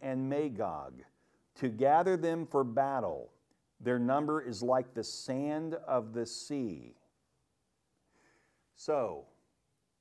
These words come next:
many of us have this picture that during the thousand-year reign of Christ on the earth, everybody is a believer and everybody, uh, has a changed heart.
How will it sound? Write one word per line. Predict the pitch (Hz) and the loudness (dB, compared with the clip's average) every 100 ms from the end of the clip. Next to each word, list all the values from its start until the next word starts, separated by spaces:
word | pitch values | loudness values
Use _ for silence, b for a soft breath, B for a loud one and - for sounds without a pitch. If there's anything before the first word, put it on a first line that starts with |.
| _ _ | _ _
many | 113 143 214 | -8 -6 -2
of | 190 | 0
us | 135 131 | 0 -2
have | 151 143 | -4 -4
this | 135 - | -4 -8
picture | - 180 - 117 | -10 -8 -6 -6
that | 113 | -4
during | 123 147 156 | -2 -2 -2
the | 120 | -6
thousand-year | 135 151 160 156 143 135 | -4 -4 -4 -4 -2 -2
reign | 123 123 135 139 123 | -2 -4 -4 -6 -6
of | - | -8
Christ | - 135 135 - | -4 -2 -2 -6
on | 123 | -6
the | 110 127 | -4 -2
earth, | 156 120 b b b b | -4 -4 b b b b
everybody | 147 175 208 196 147 135 120 135 180 143 104 101 _ _ _ _ _ | 0 2 2 -2 -4 -4 -2 0 0 0 -4 -8 _ _ _ _ _
is | 143 123 | -2 0
a | |
believer | 131 127 170 202 73 55 _ _ _ _ _ _ b b b | 2 2 0 -2 -6 -12 _ _ _ _ _ _ b b b
and | 131 127 | -2 0
everybody, | 160 196 185 156 135 143 180 147 107 - _ 123 | 2 2 2 0 0 2 2 0 -4 -10 _ -6
uh, | 113 107 | -6 -2
has | 139 120 | -2 -2
a | 110 | -6
changed | - 151 147 - | -6 -6 -6 -8
heart. | - 170 117 82 | -2 0 0 -4